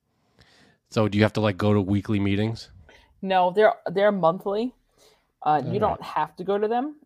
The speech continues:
Speaker 2: uh, but they, what they, they really need people to volunteer at their events. Like, that's like
Speaker 1: Oh, okay. That's the point of it. I got you.
Speaker 2: Yeah.
Speaker 1: All right. You don't, like, vote on things and, like, uh,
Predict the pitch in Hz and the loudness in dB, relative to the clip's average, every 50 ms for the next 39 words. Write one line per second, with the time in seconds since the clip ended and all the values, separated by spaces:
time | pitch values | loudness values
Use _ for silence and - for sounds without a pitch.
0 | _ _ _ _ - - 175 180 180 175 170 170 160 156 160 175 160 170 175 175 | _ _ _ _ -8 -6 -4 -4 -2 -2 -2 -4 -4 -4 -6 -6 -6 -4 -4 -6
1 | 180 - - _ _ - - 240 _ _ _ - - 262 262 302 302 311 285 - | -6 -6 -10 _ _ -20 -20 -20 _ _ _ -12 -10 -8 -8 -6 -8 -8 -8 -12
2 | - - - 262 269 277 285 262 277 302 320 311 311 277 247 226 208 - - 208 | -12 -8 -4 -4 -4 -4 -4 -6 -6 -6 -6 -6 -6 -6 -6 -6 -8 -6 -8 -8
3 | 202 185 185 - 175 156 156 160 156 151 147 147 - - 139 127 123 - - - | -8 -8 -10 -8 -8 -6 -6 -4 -6 -6 -6 -8 -10 -10 -12 -12 -10 -12 -14 -14
4 | - - 123 110 101 - - 95 98 131 - - - 165 165 165 170 190 190 185 | -12 -12 -12 -12 -12 -14 -16 -16 -16 -16 -14 -10 -8 -8 -8 -6 -6 -8 -8 -8
5 | - - - 170 160 151 - - 104 92 90 87 85 80 78 - _ - - 80 | -12 -12 -10 -8 -8 -10 -10 -10 -8 -8 -8 -8 -8 -10 -12 -16 _ -20 -18 -16
6 | 87 85 - - - - - 80 71 73 78 - - _ _ - 85 - - - | -16 -16 -16 -18 -20 -20 -18 -18 -18 -20 -20 -20 -20 _ _ -20 -20 -20 -20 -20
7 | - 233 226 220 208 156 139 156 _ _ _ _ _ _ _ _ _ _ _ _ | -16 -12 -10 -8 -8 -8 -10 -12 _ _ _ _ _ _ _ _ _ _ _ _
8 | _ _ _ _ _ _ _ _ _ - 85 92 131 190 208 190 196 220 _ _ | _ _ _ _ _ _ _ _ _ -16 -12 -10 -10 -8 -8 -10 -10 -12 _ _
9 | - 117 113 113 110 107 90 80 92 107 107 110 113 113 113 107 - 120 113 113 | -8 -4 -2 -2 -2 -4 -4 -4 -2 -2 0 0 0 -2 -2 -4 -4 -4 -4 -4
10 | 117 117 113 113 107 104 98 95 95 92 92 87 - _ _ _ _ _ _ _ | -4 -6 -8 -8 -8 -10 -8 -8 -8 -10 -10 -12 -16 _ _ _ _ _ _ _
11 | _ _ _ - 92 87 87 - _ _ - - 104 95 92 90 87 87 87 87 | _ _ _ -18 -16 -16 -16 -18 _ _ -20 -18 -16 -12 -12 -10 -10 -12 -12 -14
12 | 90 87 87 87 | -14 -16 -16 -16